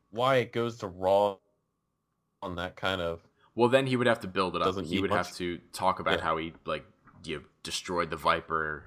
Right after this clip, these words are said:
Speaker 2: and then he would have to fucking win again, which, you know, <laughs> the, the, the odds of him fucking winning again, uh, is pretty bad.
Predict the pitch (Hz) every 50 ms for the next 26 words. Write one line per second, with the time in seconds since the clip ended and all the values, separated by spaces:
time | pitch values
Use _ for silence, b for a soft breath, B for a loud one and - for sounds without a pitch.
0 | - _ 92 95 101 107 107 101 104 101 98 101 92 90 - 87 85 - 87 87
1 | - 82 80 78 85 87 78 73 71 67 65 71 73 - _ - 82 - - -
2 | - - _ _ _ _ _ - 82 78 78 78 - _ _ _ _ _ _ -
3 | - - - 127 - - - _ _ _ _ - 127 - - 151 131 - - 139
4 | 117 87 - - - - - 135 143 139 135 127 - 135 127 123 - - 117 110
5 | - 110 101 95 104 101 98 90 85 82 80 95 95 90 80 78 76 - - B
6 | B B B B B B B B B - _ - - - - - 71 90 85 80
7 | 78 - - - 80 - - - 87 73 58 58 53 -